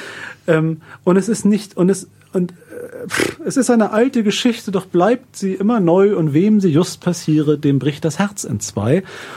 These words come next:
Und hier geht es nicht um Romantik, die Heine meinte, das Verlieben, sondern um die politische Bewegung, die jung aus einem Ei schlüpft, die Welt entdeckt, Quak, Quak macht und am Ende doch als Brathähnchen landet.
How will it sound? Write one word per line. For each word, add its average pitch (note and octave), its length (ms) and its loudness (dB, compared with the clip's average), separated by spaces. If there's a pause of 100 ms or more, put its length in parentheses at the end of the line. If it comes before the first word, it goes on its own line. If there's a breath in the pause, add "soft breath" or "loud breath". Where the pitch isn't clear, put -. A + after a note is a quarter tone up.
(100)
Und C#3+ 100 2
hier D3 120 2
geht D#3 140 0
es C#3+ 140 -2
nicht D#3 180 0
um D3 80 0
Romantik, D#3+ 600 2
die A#2 100 -4
Heine G2+ 260 -2
meinte, C3+ 340 2
das A#2+ 140 -6
Verlieben, D3+ 380 -4
sondern C#3+ 440 2
um C#3 360 0 (480 loud breath)
die D3 80 0
politische G#3 460 0
Bewegung, E3 400 2
die C#3+ 80 0
jung A3+ 200 4
aus G#3+ 160 -4
einem G3 120 0
Ei C#3+ 200 0
schlüpft, E3 540 0
die C#3+ 140 0
Welt A#3 240 4
entdeckt, D#3 480 0
Quak, G3+ 260 0
Quak F3+ 380 0
macht D#3+ 280 -2
und D#3+ 80 -2
am D3 120 0
Ende D#3 240 0
doch C#3 180 -4
als C#3+ 140 -8
Brathähnchen G#2 800 -8
landet. F2+ 320 -12